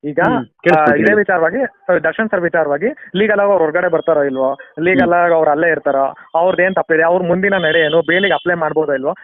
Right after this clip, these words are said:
Speaker 1: ಲೀಗಲ್
Speaker 2: ಹ್ಮ್.
Speaker 1: ಆಗಿ ಅಲ್ಲಿ ಅದರಲ್ಲಿ ಏನೇನ್ ಕಾನೂನಾತ್ಮಕವಾಗಿ ಮುಂದೆ ಹೋಗ್ಬೋದು ಅಥವಾ ಡ್ರಾಬ್ಯಾಕ್ಸ್ ಇದೆ,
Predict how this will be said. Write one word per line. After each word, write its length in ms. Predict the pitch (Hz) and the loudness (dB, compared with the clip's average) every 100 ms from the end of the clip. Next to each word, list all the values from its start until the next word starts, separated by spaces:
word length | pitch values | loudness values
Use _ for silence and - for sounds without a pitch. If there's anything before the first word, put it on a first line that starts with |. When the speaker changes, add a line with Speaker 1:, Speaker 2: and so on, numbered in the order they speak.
| - | -6
Speaker 1:
ಲೀಗಲ್ 240 | 160 208 214 | 0 2 4
Speaker 2:
ಹ್ಮ್. 100 | 185 | 2
Speaker 1:
ಆಗಿ 140 | 170 | 0
ಅಲ್ಲಿ 400 | 156 151 185 254 - | 0 0 -2 -2 -2
ಅದರಲ್ಲಿ 400 | 160 180 160 196 330 - - | -2 -2 -2 -4 -6 -14 -4
ಏನೇನ್ 320 | 165 208 220 | -2 0 0
ಕಾನೂನಾತ್ಮಕವಾಗಿ 760 | 208 170 185 170 - 160 170 214 | -2 -2 -2 -2 -4 -6 -4 -2
ಮುಂದೆ 200 | 185 202 | 0 2
ಹೋಗ್ಬೋದು 420 | 190 170 170 214 | 0 2 2 2
ಅಥವಾ 300 | 196 220 233 - | 2 0 0 -2
ಡ್ರಾಬ್ಯಾಕ್ಸ್ 460 | 147 160 180 175 - | -2 0 0 -2 -2
ಇದೆ, 260 | 165 247 | -2 -2